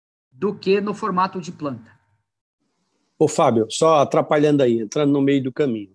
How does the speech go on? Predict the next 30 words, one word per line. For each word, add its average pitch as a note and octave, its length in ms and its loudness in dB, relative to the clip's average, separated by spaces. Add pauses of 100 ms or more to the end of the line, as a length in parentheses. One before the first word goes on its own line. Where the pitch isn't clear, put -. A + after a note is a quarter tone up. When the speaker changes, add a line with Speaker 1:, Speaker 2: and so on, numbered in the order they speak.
(100)
Speaker 2:
Então, D3+ 600 0
é, C3 500 4
porque D3+ 240 -2
tava D3 260 0
se - 160 -6
falando A#2+ 380 -2
muito, B2 420 -4 (440)
é, B2 180 2
não, C#3 220 0
tem F3 240 2
que E3+ 80 -12
se - 120 -2
aumentar F3+ 680 0
o E3 100 -2
tamanho E3+ 520 0
do F3 120 2
imóvel. A#2 440 -2
Mas G3 320 -6
para B3+ 280 -2
aumentar F3+ 360 0
o C#3 80 0
tamanho B2+ 360 -8
do A#2+ 80 -8
imóvel, C#3+ 460 -6 (240)
consequentemente, F#3+ 880 -2
vai A3 100 -4
se G#3+ 120 -6
aumentar A3 340 -2
o B3+ 80 -2
preço. G#3 400 0